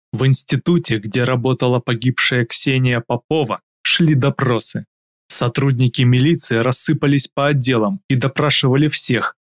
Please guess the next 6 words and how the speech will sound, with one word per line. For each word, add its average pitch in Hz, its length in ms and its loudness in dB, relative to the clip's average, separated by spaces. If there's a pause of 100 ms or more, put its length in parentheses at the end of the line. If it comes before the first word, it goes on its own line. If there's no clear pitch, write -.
(120)
начиная 123 540 2
от 117 200 -4
директора 120 680 -2 (100)
и 123 80 -4
кончая 123 540 0
вахтером. 110 680 -2